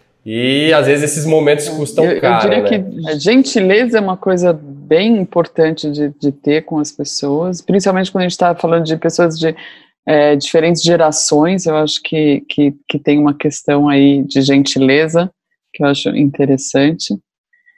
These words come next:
Speaker 2: E pra, pra poder realmente, assim, abraçar todo mundo e ser inclusivo. Eu acho que eu sempre tenho essa questão na minha cabeça, como incluir a todos.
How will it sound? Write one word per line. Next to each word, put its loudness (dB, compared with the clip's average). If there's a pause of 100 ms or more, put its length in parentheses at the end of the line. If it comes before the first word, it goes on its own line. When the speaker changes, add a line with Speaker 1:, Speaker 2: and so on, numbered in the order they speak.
(560)
Speaker 2:
E 6 (340)
pra, 2
pra 0
poder 2
realmente, 4
assim, 2
abraçar 2
todo 4
mundo 4
e 4
ser 0
inclusivo. 4
Eu 4
acho 0
que 2
eu 4
sempre 0
tenho -2
essa 0
questão 0
na 4
minha 2
cabeça, 0
como 2
incluir 4
a 0
todos. 0